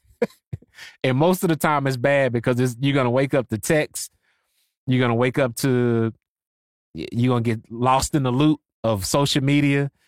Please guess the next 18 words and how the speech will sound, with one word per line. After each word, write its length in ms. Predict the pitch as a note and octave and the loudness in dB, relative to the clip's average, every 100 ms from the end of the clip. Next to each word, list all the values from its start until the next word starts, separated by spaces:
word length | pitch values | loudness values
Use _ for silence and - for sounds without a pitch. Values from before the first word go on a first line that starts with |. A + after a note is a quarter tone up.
| _ - | _ -2
'Cause, 140 | A#2+ | 0
you 60 | C#3+ | 2
know, 140 | C3+ | 2
once 240 | C3 C3 | 2 0
you 100 | C#3 | 0
lock 240 | C3 C3+ - | 0 0 0
in 140 | C3+ | 0
on 120 | B2+ | 0
that 140 | B2 B2 | 0 0
timeline 540 | D3+ C#3 C#3 C#3 C#3 | 0 0 0 0 -2
and 80 | B2+ | -2
get 120 | B2 | -2
to 40 | A#2+ | -4
scrolling, 600 | - D3 D3 C#3 C#3 C3 _ _ _ _ - | -2 0 2 2 0 -4 _ _ _ _ -4
is 280 | A#2+ A#2 A2+ | 0 0 0
it 140 | A#2 | -2
becomes 720 | A2+ A#2 C#3+ B2 A#2+ A#2 G#2+ | -2 -2 0 0 0 -2 -4
like 200 | A2+ G#2+ | -4 -6